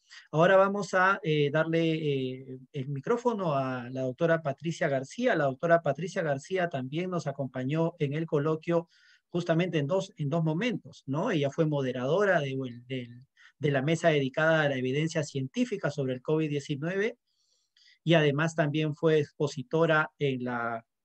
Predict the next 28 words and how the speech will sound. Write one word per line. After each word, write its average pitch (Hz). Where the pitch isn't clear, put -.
en 131
la 127
mesa 143
diez, 170
las 147
reformas, 175
eh, 143
indispensables 143
en 156
las 131
políticas 151
públicas 180
a 131
partir 151
de 151
la 139
pandemia, 151
si 120
no 131
me 131
equivoco. 160
Bueno, 147
esto 151
más 151
lo 147
comentará 135
la 147
doctora, 135